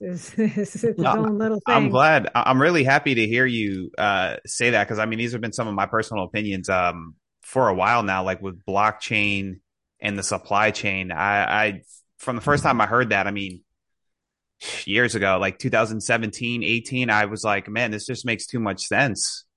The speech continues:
Speaker 1: Mm-hmm.
Speaker 2: Um, and I think blockchain for multiple applications, 'cause like you said, if I, like, just going over, like, just, just skipping over, like, coins, just as, like, a technology.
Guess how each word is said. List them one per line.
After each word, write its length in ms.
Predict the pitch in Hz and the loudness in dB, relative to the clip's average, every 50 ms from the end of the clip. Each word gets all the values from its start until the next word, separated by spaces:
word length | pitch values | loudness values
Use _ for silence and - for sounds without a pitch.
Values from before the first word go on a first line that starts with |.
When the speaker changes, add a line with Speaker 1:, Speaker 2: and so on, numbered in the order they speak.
| _ _ _ 262 | _ _ _ -10
Speaker 1:
Mm-hmm. 400 | 269 277 254 339 370 453 - 123 | -8 -8 -6 -8 -4 0 2 4
Speaker 2:
Um, 480 | 123 117 113 110 104 104 104 98 - _ _ _ _ _ _ _ _ - | 4 6 4 4 2 0 -4 -8 -10 _ _ _ _ _ _ _ _ -2
and 340 | 127 131 127 123 117 110 104 | 0 0 2 2 2 0 -2
I 60 | 110 | -2
think 200 | - 170 143 107 | -2 -2 -2 0
blockchain 320 | 123 123 127 - 135 120 - | 0 -2 0 -2 -4 -4 -2
for 200 | 117 104 98 95 | -2 -4 -4 -4
multiple 640 | 98 98 98 107 131 156 - 139 - - 107 101 | -6 -6 -2 -2 -2 -2 -2 -4 -4 -2 0 0
applications, 480 | 101 101 - 101 - 110 98 104 107 98 | 0 0 -2 -2 -4 -4 -4 -4 -8 -6
'cause 100 | - 135 | -4 -4
like 140 | 175 - | -2 -2
you 60 | 143 120 | -2 -2
said, 200 | - 156 123 113 | 0 0 0 0
if 80 | 107 | 0
I, 80 | 117 113 | 0 0
like, 200 | 110 117 113 98 | 0 -2 -2 -4
just 160 | 135 131 123 117 95 _ _ _ 123 120 | -6 -10 -12 -14 -18 _ _ _ -16 -6
going 320 | - 147 143 151 156 139 | -2 0 0 0 2 2
over, 320 | 127 131 131 127 135 135 131 | 2 2 2 2 2 0 2
like, 360 | 117 113 107 104 101 - - - | 2 2 0 0 -2 -6 -14 -14
just, 180 | - 120 - - | -14 -12 -10 -8
just 160 | 131 120 - | -8 -6 -4
skipping 300 | - 151 147 - 131 127 | -4 -4 -2 -2 0 0
over, 180 | 127 117 120 | 0 2 2
like, 160 | 110 107 101 - | 0 0 -2 -2
coins, 320 | - 127 123 113 104 92 | -4 -2 -2 -2 -2 -4
just 160 | 110 117 - | -6 -4 -2
as, 140 | 127 120 104 | -2 0 0
like, 180 | 110 104 98 107 | 0 0 0 -2
a 40 | |
technology. 920 | 98 - 120 107 95 - 98 98 110 117 107 101 92 87 98 95 92 90 - | -4 -4 -4 -6 -4 -2 -2 0 0 0 0 -2 -4 -6 -8 -8 -8 -10 -14